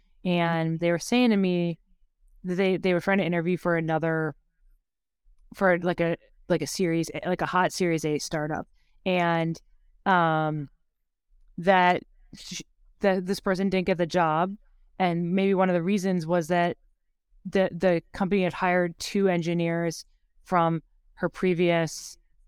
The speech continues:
employer, and they didn't work out, uh, for whatever reason. And so, you know, maybe there was something in the way that, like, the engineers at that one tech company, like, didn't work as well, didn't understand the systems, or, or didn't work as well in the environment with,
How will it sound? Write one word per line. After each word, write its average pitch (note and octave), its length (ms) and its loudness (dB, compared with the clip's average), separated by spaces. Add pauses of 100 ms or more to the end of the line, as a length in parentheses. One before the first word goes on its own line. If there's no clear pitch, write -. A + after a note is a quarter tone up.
(260)
employer, E3 920 0
and F#3 160 0
they F#3+ 140 2
didn't F3 220 -2
work F3 200 -4
out, E3 340 0 (500)
uh, F#3 200 4
for F#3 160 0
whatever F3 320 2
reason. E3 500 -2
And E3+ 240 0
so, F3 280 0 (500)
you G3 140 0
know, E3+ 120 2
maybe E3+ 280 2
there E3+ 100 2
was E3 140 -2
something E3+ 320 -2
in E3 80 0
the E3 80 -2
way D#3+ 360 0
that, E3 240 -4
like, D#3+ 160 -4
the F3 100 -2
engineers E3 600 -2
at D3+ 100 -4
that E3 180 -2
one E3 200 -2
tech E3+ 220 -8 (240)
company, D#3+ 600 -2 (320)
like, F3 200 -2
didn't F#3 240 0
work F3 220 0
as E3+ 160 -2
well, E3+ 180 2 (100)
didn't A3+ 220 2
understand G3 480 0
the F3 60 -2
systems, F#3 560 0
or, F3 200 0 (320)
or G3+ 100 2
didn't G#3+ 220 4
work G3 240 0
as F3 220 -2 (100)
well A3 200 6
in G#3 100 4
the G3 80 2
environment F#3 580 0
with, F#3 220 -2